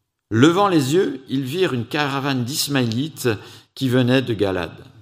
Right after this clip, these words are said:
Leurs chameaux étaient chargés d'aromates, de baumes, de myrrhe qu'ils transportaient en Égypte. Judas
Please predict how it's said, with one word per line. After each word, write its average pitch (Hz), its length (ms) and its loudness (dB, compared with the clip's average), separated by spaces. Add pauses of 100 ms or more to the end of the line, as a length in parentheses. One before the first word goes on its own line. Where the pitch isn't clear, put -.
(760)
Leurs 120 140 4
chameaux 160 360 4
étaient 117 280 2
chargés 120 360 0
d'aromates, 110 640 2
de 101 80 -2
baumes, 110 380 0
de 104 80 -4
myrrhe 110 380 -4 (320)
qu'ils 113 100 -12
transportaient 139 540 -2
en 110 100 0
Égypte. 87 560 -8 (480)
Judas 196 800 0